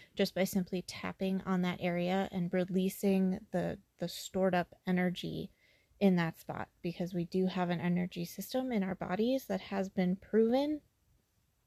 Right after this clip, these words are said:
to be true. And these spots, um, if they're holding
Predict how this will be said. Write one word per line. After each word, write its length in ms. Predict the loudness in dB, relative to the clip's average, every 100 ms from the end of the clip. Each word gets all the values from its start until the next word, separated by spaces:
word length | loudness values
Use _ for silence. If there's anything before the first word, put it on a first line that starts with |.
| _ -12 -10 0
to 120 | 2
be 140 | 2
true. 340 | 2 4 6 4 -6 -20 -20 -20 -20 _
And 440 | 4 6 6 2 0
these 320 | 0 0 0 -4 -12
spots, 840 | -14 -2 -2 0 -4 -10 -10 -12 _ _ _ _
um, 360 | -2 -2 -4 -10 -16 _ -6
if 180 | -4
they're 200 | -2 -2
holding 640 | -2 -2 0 0 0 0